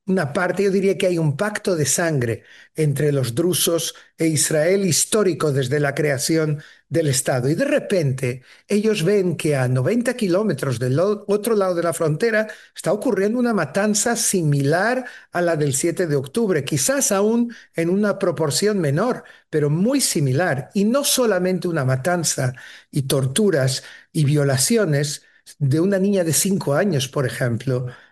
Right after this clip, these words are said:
que después fue asesinada, sino que hay también humillaciones, como por ejemplo hombres barbudos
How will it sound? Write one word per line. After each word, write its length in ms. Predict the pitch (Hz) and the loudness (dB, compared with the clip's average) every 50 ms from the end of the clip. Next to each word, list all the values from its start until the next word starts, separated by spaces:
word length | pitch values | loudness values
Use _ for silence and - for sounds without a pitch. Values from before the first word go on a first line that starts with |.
| _ _ | _ _
que 140 | - 156 143 | -2 0 0
después 420 | 131 131 - - 170 156 - - | 2 0 2 2 2 2 2 0
fue 160 | - 175 151 | 0 0 2
asesinada, 800 | 135 135 - 156 - - 151 131 127 123 117 117 117 127 139 135 - - _ _ _ _ _ | 2 2 0 0 0 0 2 2 2 2 2 0 0 0 -2 -4 -8 -16 _ _ _ _ _
sino 760 | - - - - 226 196 190 196 202 220 247 277 - - - _ | -2 0 2 2 4 4 4 4 4 2 2 0 -4 -8 -14 _
que 220 | - 208 180 156 | 0 2 2 2
hay 220 | 151 180 240 240 | 2 2 0 -2
también 760 | 240 - 190 160 147 143 131 143 160 170 196 208 226 233 233 - - _ _ _ | -2 -2 -2 0 0 0 2 2 2 2 2 2 0 -2 -4 -8 -16 _ _ _
humillaciones, 1000 | 208 196 185 185 185 160 143 143 131 - - - 196 190 180 165 151 135 131 127 | 0 2 2 2 2 2 2 0 0 0 0 2 2 2 2 2 0 0 -2 -2
como 280 | - 160 151 147 143 | -4 -2 -2 -2 -2
por 140 | 139 160 151 | -2 -2 -2
ejemplo 520 | 151 147 - 240 240 226 214 226 220 202 | 0 0 0 0 0 0 2 0 0 0
hombres 500 | 202 202 208 220 220 214 214 202 196 170 | 0 0 0 0 2 2 2 0 0 0
barbudos 800 | 151 156 147 147 147 143 180 226 233 202 185 208 202 208 - - | 0 0 0 0 0 0 0 0 2 2 0 0 -2 -2 -6 -12